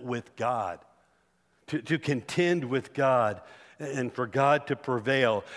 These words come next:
And, and you're gonna see this if you stick with us as we keep making our way through the Bible.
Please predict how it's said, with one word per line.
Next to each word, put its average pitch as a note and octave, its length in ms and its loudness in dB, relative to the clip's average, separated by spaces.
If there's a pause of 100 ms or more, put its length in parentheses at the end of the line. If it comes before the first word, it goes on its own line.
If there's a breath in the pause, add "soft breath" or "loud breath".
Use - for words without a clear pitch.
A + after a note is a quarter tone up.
And, D3 160 -2
and C#3+ 180 0
you're F3 100 2
gonna D#3 140 2
see D#3+ 240 -2
this B2+ 240 0
if F2+ 100 -8
you G#2 60 -10
stick - 260 -6
with B2 200 -2
us A2 160 -4
as G2 120 -10
we A2 80 -10
keep A#2 220 -6
making A2+ 240 -6
our A2 80 -4
way A2 140 -2
through A2 160 -8
the A2 100 -2
Bible. G2+ 460 0